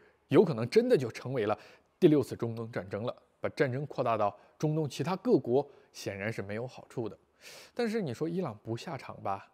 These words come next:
自己中东强国的地位也很难立住，所以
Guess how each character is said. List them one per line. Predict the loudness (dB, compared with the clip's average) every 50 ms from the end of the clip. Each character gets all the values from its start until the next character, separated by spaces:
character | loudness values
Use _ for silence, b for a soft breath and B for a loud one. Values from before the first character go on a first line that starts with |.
| _ _
自 | -10 -10
己 | -10 -10 -10 -14 _
中 | -2 -2 0 0 0
东 | -2 -2 -4
强 | -4 -6 -8 -8 -6
国 | -2 -2 -2
的 | -2 -2
地 | -4 -4 -2 -2 -2
位 | -2
也 | -4 -6 -6
很 | -6 -6 -8 -8 -8 -8
难 | -8 -6 -4 -2
立 | -2 -2 -2
住， | -2 -4 -6 -6 _ _ _ _ _ _
所 | -2 0 0
以 | 0 0 0 0 -2